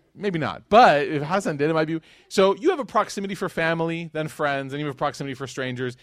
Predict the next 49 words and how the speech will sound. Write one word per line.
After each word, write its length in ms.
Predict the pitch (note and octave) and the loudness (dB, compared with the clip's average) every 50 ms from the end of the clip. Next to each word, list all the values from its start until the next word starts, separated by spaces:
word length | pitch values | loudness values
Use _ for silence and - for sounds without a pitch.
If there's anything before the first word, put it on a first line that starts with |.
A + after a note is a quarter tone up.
| _ _ | _ _
These 160 | - D4+ D4+ | -8 -6 -4
are 60 | D#4 | -2
very 180 | F3 F#3 F#3+ F#3 | -2 0 0 0
important 320 | F3 D#3 D#3 D#3+ C#3 B2 | 0 -2 -4 -4 -6 -4
social 260 | - C#3+ B2 - B2+ A2+ | -6 -8 -8 -8 -10 -12
skills, 260 | - - A2 F#2+ - - | -8 -6 -6 -6 -6 -6
F 160 | B2 A2+ - | -8 -8 -4
Y 140 | B2 A2+ G#2 | -4 -2 -2
I. 160 | G2+ F#2+ F#2+ | -2 -4 -4
Many 180 | G#2 C#3 D#3+ D#3 | -6 -6 -6 -6
people 180 | D#3 D3+ D#3 | -6 -4 -4
are 80 | C#3 B2 | -4 -4
kind 160 | A#2+ C#3 B2 | -4 -6 -8
of, 60 | A2+ | -6
like, 200 | G#2 G#2+ G2+ F#2 F#2 | -6 -6 -8 -8 -8
blank. 320 | G#2 G#2+ A#2 - - - _ _ _ - | -8 -8 -8 -8 -12 -16 _ _ _ -14
These 140 | - A#3 G3 | -8 -6 -6
are 40 | |
very 380 | E3 C#3 B2+ C3 E3 E3 F3 E3 | -6 -4 0 6 6 8 8 8
important 340 | D#3 D3 - D#3 D3+ D3 C3+ | 6 6 6 6 6 4 2
social 220 | D#3 D3+ C3+ C3+ | 0 0 0 0
skills 220 | C3 D3+ C#3+ C3 C3 | 0 0 0 2 0
to 80 | C3+ | 0
know 320 | C3 A#2+ A#2 A#2 A2 G#2+ - - _ _ _ _ - | 2 2 4 4 2 0 -2 -8 _ _ _ _ -2
how 200 | - C#3 D3 D#3 | 2 4 4 4
close 300 | - - E3 D#3 - E3 | 4 2 2 2 2 0
you 60 | C#3+ | -4
should 140 | - D#3 C3+ | -4 -4 -2
stand 220 | - C#3+ C3 A#2+ | 0 -2 -2 0
to 80 | - C3+ | 2 0
a 60 | B2 | 0
stranger, 440 | B2+ - A#2+ G#2+ G2 F#2 F2+ F#2 G#2 | 2 0 0 0 -2 -4 -2 -2 0
okay? 340 | B2+ B2 D3+ D3 D#3+ F#3+ A3 | 0 2 2 2 2 2 -2
Just 200 | F#3+ F3 - - - | -6 -10 -12 -10 -10
understand 480 | D3+ C#3+ C3+ B2+ A#2+ C3 A2 G2+ F#2+ | -8 -6 -6 -6 -6 -6 -6 -6 -6
that, 160 | F2 E2+ E2+ - | -8 -12 -14 -14
all 80 | - G#2+ | -10 -8
right? 240 | A2 C3 D#3 F#3+ - - | -6 -6 -6 -6 -8 -14
Inshallah. 420 | - - A#2+ F#2+ F#2 F#2 E2+ E2 _ _ _ _ _ _ _ _ _ | -10 -6 -6 -4 -4 -6 -8 -12 _ _ _ _ _ _ _ _ _
So 540 | - - - B3 B3+ G3+ E3 D#3 F3 A#3 _ _ _ _ _ _ _ _ _ _ - | -8 0 4 6 6 6 6 4 2 -2 _ _ _ _ _ _ _ _ _ _ -8
there 260 | D3 D3 G3+ A#3+ C#4+ | 2 6 6 6 6
was, 220 | D4 C#4 A#3+ G#3 | 6 2 2 4
like, 260 | A3 G#3+ G3 F#3+ - _ - | 4 2 2 0 -2 _ -4
a 160 | E3+ D#3+ D3+ | -2 -2 -2
spot 600 | - - - - - F3 E3 D3+ B2+ G#2+ - _ _ - | -2 -4 -6 0 4 4 6 6 4 2 -4 _ _ -10
next 360 | B2+ B2+ C#3+ D3+ - - - | -6 -4 -4 -4 -4 -6 -8
to 200 | - C#3+ B2+ - - | -6 -6 -6 -4 -6
Abu 200 | B2+ A#2+ A#2+ A2+ | -6 -6 -6 -6
Talib 440 | - C#3 C3+ B2 A2 G#2+ A#2+ D3+ | -4 -2 -2 -2 -2 -2 -6 -6